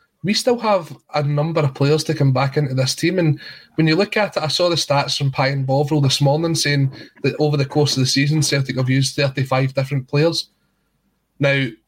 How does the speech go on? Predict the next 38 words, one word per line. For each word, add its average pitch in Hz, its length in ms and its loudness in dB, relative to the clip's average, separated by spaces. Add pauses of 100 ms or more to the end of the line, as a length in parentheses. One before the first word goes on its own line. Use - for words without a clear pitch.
(260)
I, 143 200 -2
I'd 135 140 0
imagine 147 400 0
quite 139 180 -2
a 127 60 -4
few 143 220 0
of 135 80 2
them 139 160 2
have 131 120 2
now 139 100 2
left 135 380 -2
the 120 60 -8
club, - 340 -2 (680)
but - 100 0
I - 20 -4
still 240 240 -2
think 247 240 -6
that 208 120 -6
we 180 100 -2
have 160 260 0
a, 139 220 0 (380)
a 143 80 -2
relatively 147 600 0
compact 147 640 0
squad 160 500 0 (160)
of 135 180 0
players 143 300 2
that 135 80 -2
we 131 80 -2
can 135 180 2
turn 170 220 -2
to, 202 160 0
and 175 120 0
you 156 80 0
saw 185 220 2
that 170 260 0 (300)
sort 151 320 0
of 135 320 0